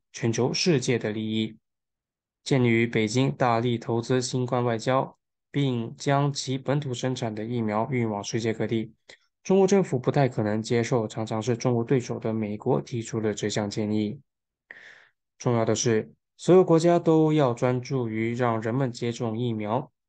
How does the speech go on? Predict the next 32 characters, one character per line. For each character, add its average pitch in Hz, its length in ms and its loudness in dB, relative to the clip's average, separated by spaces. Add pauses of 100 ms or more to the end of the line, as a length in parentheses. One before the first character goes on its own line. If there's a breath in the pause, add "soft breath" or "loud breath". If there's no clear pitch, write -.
并 151 200 2
使 117 280 -2
得 123 260 0
检 113 260 -2
测 123 360 -2
和 120 160 -4
治 127 160 -2
疗 110 180 -2
变 113 300 -4
得 110 120 -4
更 113 300 -2
加 110 220 -2
可 110 200 -6
及。 113 400 -2 (920 soft breath)
美 151 160 2
国 180 200 6
国 170 420 4
务 175 60 4
院 165 220 6
的 123 140 2
发 143 180 2
言 135 100 2
人 120 300 0
内 139 180 0
德· 123 180 -2
普 117 140 -10
赖 127 140 0
斯 147 240 0
对 117 240 0
记 110 180 -6
者 110 140 -8
说 110 380 -2